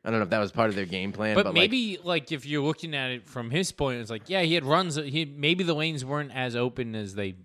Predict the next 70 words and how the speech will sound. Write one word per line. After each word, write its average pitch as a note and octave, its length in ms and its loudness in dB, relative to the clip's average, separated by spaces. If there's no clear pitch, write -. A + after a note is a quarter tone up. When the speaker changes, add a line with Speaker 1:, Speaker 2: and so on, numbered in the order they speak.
Speaker 2:
felt G#2+ 300 -6
like D#2 220 -16
on E2 80 -14
Speaker 1:
Yeah. F2 120 -4
Speaker 2:
Cam-, G#2+ 280 -10
'cause E3 140 0
a G3+ 40 2
lot C4 120 6
of C#4 60 6
times A3+ 220 0
it, D3 180 -6
it C3+ 140 -8
feels F#3+ 220 8
like D#3+ 120 6
that, B2+ 160 4
but B2+ 100 -2
then C#3 140 0
you C3+ 100 0
have, A#2+ 100 -2
like, A#2 180 -4
three C#3+ 280 2
guys C3+ 360 4
standing A#2 380 -4
seven A#2 320 -2
yards G#2+ 460 -4
down A#2 160 0
the A2 60 -4
line G#2 100 -4
of G2 60 -8
scrimmage. B2+ 200 -12
It's - 100 -14
like G2 160 -10
Speaker 1:
They, D#3 120 10
a E3 260 6
lot E3 260 8
of F3 40 0
times F3 220 6
they C#3+ 60 6
were B2 100 4
rushing, A2 320 2
like, D#2 160 -6
two B2 340 6
guys, F2 600 2
three C3 160 2
Speaker 2:
Yeah. A#2+ 100 2
Speaker 1:
guys, G2 460 0
and G2 140 -4
just G2+ 220 -4
sitting A2+ 300 2
back G2 280 4
and F#2 140 -4
waiting. F#2 440 0
And B2+ 280 2
he D3 140 2
couldn't D3 200 6
find A2 240 4
anybody G2 460 2
open. G2 360 0
I A2 60 -4
mean, B2 120 4
they D#3+ 80 6
played A#3 240 6
good C#3+ 140 4
defense. G#2 380 0
It A2+ 40 -4
was B2 100 0
a A#2+ 40 0
great B2+ 300 2
game G2 200 -4
plan. E2 300 -6